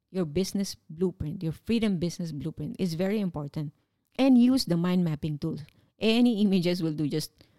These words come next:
note it down, write it down, anywhere. And always review.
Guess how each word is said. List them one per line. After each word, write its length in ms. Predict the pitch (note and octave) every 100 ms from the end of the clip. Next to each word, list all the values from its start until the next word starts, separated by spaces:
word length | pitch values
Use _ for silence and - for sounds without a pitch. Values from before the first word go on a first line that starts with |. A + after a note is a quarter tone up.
| _
note 240 | F3 E3+ F#3
it 100 | E3
down, 300 | F#3 G3 F3
write 200 | E3 E3
it 140 | F3
down, 340 | F3+ F3+ G3 G3 _ _ _ _ -
anywhere. 560 | F#3 F#3+ F#3 E3+ D#3+ - _
And 180 | - E3+ -
always 460 | A#3+ C4+ C4+ B3+
review. 400 | F3+ D#3 D#3 E3